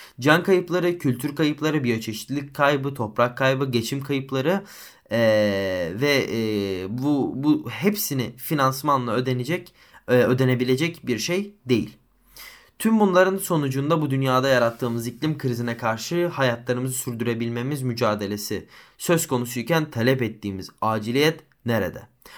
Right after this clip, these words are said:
Bahsetmek istediğim bir başka konuda, eee, küçük bir, eee, anekdot paylaşayım. Bu, eee, bütün kayıp ve za-, hasarların çıkardığı, eee,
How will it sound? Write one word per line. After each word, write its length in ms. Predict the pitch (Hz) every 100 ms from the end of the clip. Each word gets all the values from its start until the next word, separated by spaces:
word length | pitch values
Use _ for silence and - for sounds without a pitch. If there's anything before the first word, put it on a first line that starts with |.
| - 139
Bahsetmek 460 | 139 196 196 208
istediğim 380 | 208 196 190 185
bir 100 | 175
başka 400 | 156 - - 175
konuda, 500 | 156 131 127 104 90
eee, 380 | 113 110 104 101 101 104
küçük 260 | - - -
bir, 180 | 127 - - - _
eee, 460 | 113 110 101 95 -
anekdot 420 | 127 127 123 151
paylaşayım. 560 | 131 104 98 - 196 214 - - -
Bu, 320 | 139 139 117 80
eee, 520 | 117 110 107 98 90 - _ _ _ - - -
bütün 640 | 135 135 202 208 185 - -
kayıp 340 | 151 165 151
ve 40 | 147
za-, 340 | 135 131 -
hasarların 760 | 127 127 139 139 156 175 139 - - _
çıkardığı, 680 | - 127 110 104 110 82 - - - _ -
eee, 200 | 107